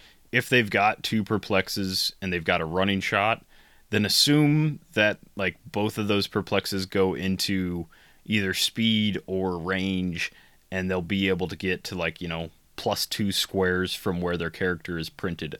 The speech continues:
at going. And feel free to, like, count those squares out. Be like, "Well, if you're using this character, like, your opponent can't fault you for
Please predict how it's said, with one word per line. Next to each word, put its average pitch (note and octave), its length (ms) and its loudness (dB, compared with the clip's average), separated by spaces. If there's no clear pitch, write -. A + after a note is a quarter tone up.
at E2 200 -4
going. D2+ 420 -6
And G2+ 340 0
feel C3 260 4
free D3+ 340 4
to, - 120 -6
like, F2+ 160 0
count G2 320 -2
those G2 180 0
squares G2+ 420 2
out. G#2 280 4
Be F2 80 -6
like, E2+ 220 -2
"Well, F2+ 300 -2
if - 160 -6
you're F2+ 100 -2
using F#2+ 360 0
this G#2+ 120 0
character, F2 400 -2
like, F2+ 360 -4
your G#2 160 0
opponent A#2+ 340 2
can't G2 260 -2
fault G2 300 0
you F2+ 160 -4
for E2+ 300 -6